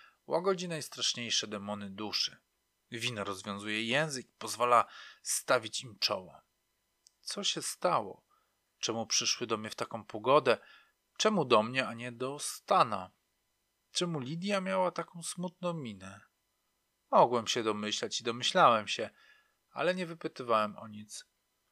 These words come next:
Starałem się nie poruszać tego tematu. „Kiedy będzie już gotowa, sama mi powie. Kiedy już wino rozwiąże język, kiedy Aurelia będzie potrafiła przeciwstawić się swoim demonom.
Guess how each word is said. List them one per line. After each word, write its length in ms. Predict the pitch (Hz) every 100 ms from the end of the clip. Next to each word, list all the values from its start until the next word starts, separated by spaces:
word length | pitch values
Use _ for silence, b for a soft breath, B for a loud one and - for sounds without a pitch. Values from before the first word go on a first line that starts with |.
| _ _ _
Starałem 920 | - - _ 143 123 180 226 220 214
się 340 | 196 - 190 175
nie 140 | 175
poruszać 500 | - 147 143 123 -
tego 240 | 123 110
tematu. 540 | - 113 104 104 113 107 B B B B _ _
„Kiedy 440 | - 139 151 147 _ -
będzie 240 | 127 135
już 140 | 123 120
gotowa, 420 | 123 156 156 170
sama 500 | - 220 143 127 120 _ _ _ -
mi 120 | 127
powie. 480 | - 107 98 107 - b b b b b b
Kiedy 180 | 143 131
już 160 | 123
wino 280 | 165 196 185
rozwiąże 560 | 175 156 170 160 131 110
język, 880 | 110 139 151 135 131 - - - -
kiedy 240 | 123 120
Aurelia 460 | 110 110 165 175 151
będzie 320 | 156 147 147
potrafiła 640 | 151 151 147 - 156 151
przeciwstawić 920 | - 143 - - - - 131 123 -
się 260 | - 139 123
swoim 760 | - - - - 165 147 123
demonom. 560 | 117 117 117 101 90